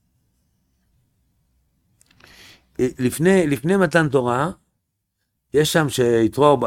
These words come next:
יתרו בא, ואז הוא רואה שמשה עובד מהבוקר עד הערב, ופ-, ושופט את ישראל, אומר לו, "מה זה כל זה?" הוא אומר, "באים אליי ל-, לקבל הדרכה, ופסק הלכה, וזה, אז אני",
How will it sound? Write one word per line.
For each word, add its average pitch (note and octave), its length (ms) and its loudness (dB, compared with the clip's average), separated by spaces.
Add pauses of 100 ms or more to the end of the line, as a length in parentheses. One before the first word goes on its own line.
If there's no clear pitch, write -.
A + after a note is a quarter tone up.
(120)
יתרו C#3+ 240 2
בא, C#3+ 260 2
ואז C3 240 0
הוא D#3+ 80 2
רואה F3+ 180 2
שמשה D3+ 680 -2
עובד C#3+ 400 0
מהבוקר C3 500 -4
עד B2 140 -6
הערב, C3+ 420 -4
ופ-, A2+ 520 -10 (360)
ושופט C#3+ 340 -4
את C#3 140 -4
ישראל, C3+ 340 0
אומר D3 200 -2
לו, D3+ 100 -2
"מה D#3+ 180 0
זה C#3+ 120 -4
כל C3 220 -2
זה?" A#2 200 -2 (440)
הוא D#3 120 -2
אומר, D4+ 340 -2
"באים G#3+ 300 0
אליי F3+ 260 2
ל-, C#3 280 2
לקבל C3+ 440 -4
הדרכה, G#2 680 -4
ופסק G#2 840 -4
הלכה, G2+ 480 -6
וזה, G2+ 260 -4
אז G2+ 140 -10
אני", F#3 520 -6